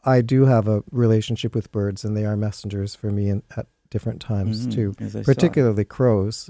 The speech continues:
Speaker 2: Mm.
Speaker 1: Um, crows for me have always been very spiritual birds, and, um, they've,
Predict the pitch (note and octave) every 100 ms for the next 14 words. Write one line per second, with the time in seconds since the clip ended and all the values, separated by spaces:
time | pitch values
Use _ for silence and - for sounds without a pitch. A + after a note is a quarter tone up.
0 | - A2 A2 G#2 G2+ _ _ _ _ _
1 | _ _ _ _ _ - C#3 C3+ C3+ B2+
2 | - - C3+ C3+ B2+ B2+ B2 C3 A#2+ B2
3 | A2+ A2 A2+ A2 A2 - B2 B2 - G#2
4 | G2+ G#2+ - _ G#2+ G2 G#2 - - -
5 | A2 B2 A#2+ A2 G#2 G#2 A2+ G#2 G#2 G#2
6 | G#2 _ _ _ _ _ _ _ _ _
7 | _ _ _ C3+ A#2+ A#2